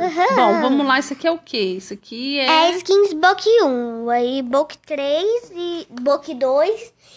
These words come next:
Speaker 1: E aqui tem skins extra.
Speaker 2: Hum,
Speaker 1: Entendeu,
Speaker 2: skins
Speaker 1: galera?
Speaker 2: extras.
Speaker 1: Uhum. Aqui vamos pros skins Book do um.
Speaker 2: Tá.
Speaker 1: Eu tô enrolando tudo, gente. Book um.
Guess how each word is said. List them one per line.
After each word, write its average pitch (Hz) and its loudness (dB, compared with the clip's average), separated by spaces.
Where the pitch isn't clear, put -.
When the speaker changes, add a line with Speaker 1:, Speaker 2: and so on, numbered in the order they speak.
Speaker 1:
E 302 -8
aqui 311 -10
tem 330 -4
skins 370 -2
extra. 233 -6
Speaker 2:
Hum, 233 -18
Speaker 1:
Entendeu, 294 -2
Speaker 2:
skins 554 -10
Speaker 1:
galera? 302 -12
Speaker 2:
extras. 202 -14
Speaker 1:
Uhum. 339 -8
Aqui 294 -2
vamos 349 0
pros 339 -8
skins 349 -2
Book 320 -2
do 262 -4
um. 262 -8
Speaker 2:
Tá. 170 -6
Speaker 1:
Eu 277 -4
tô 381 -8
enrolando 466 0
tudo, 302 -8
gente. 226 -16
Book 269 -12
um. 262 -12